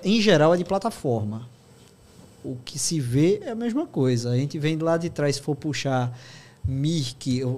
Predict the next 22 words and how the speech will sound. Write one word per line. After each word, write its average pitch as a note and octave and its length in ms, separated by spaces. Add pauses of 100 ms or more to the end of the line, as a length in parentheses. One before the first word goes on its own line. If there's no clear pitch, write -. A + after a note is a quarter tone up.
(140)
o, A2 60
as C3+ 120
plataformas E3 480
de F#3 60
comunicação B3+ 520
são D#4 140
as A#3 80
mesmas, D3 220
o C#3 40
digital, B2 800 (240)
as - 80
coisas C3+ 240
bonitas C3 320
lá, B2+ 180
vem, C#3+ 240 (340)
vem D3+ 140
de D3 120
Mirk, C3+ 480
I B2+ 200
C C#3+ 220
Q, B2+ 500 (360)
Messenger, B2+ 680